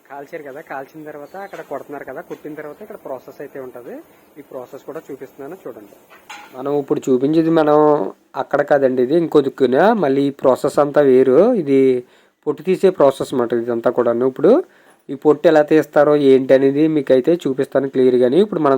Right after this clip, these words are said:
చూస్తున్నాం కదా, ఈ పిక్లో మనం కొట్టిన తర్వాత ఇక్కడికి వస్తాయి. ఇక్కడికి వచ్చిన తర్వాత వీటిని, ఆ, మిషన్లో వేసి పొట్టు అయితే తీస్తారన్నమాట. ఇదంతా కూడా వీట్ చేసి పొట్టు అయితే తీస్తారు.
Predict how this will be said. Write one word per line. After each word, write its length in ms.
చూస్తున్నాం 300
కదా, 160
ఈ 60
పిక్లో 480
మనం 120
కొట్టిన 320
తర్వాత 220
ఇక్కడికి 220
వస్తాయి. 280
ఇక్కడికి 200
వచ్చిన 280
తర్వాత 220
వీటిని, 640
ఆ, 40
మిషన్లో 420
వేసి 220
పొట్టు 300
అయితే 180
తీస్తారన్నమాట. 600
ఇదంతా 440
కూడా 180
వీట్ 320
చేసి 180
పొట్టు 260
అయితే 160
తీస్తారు. 580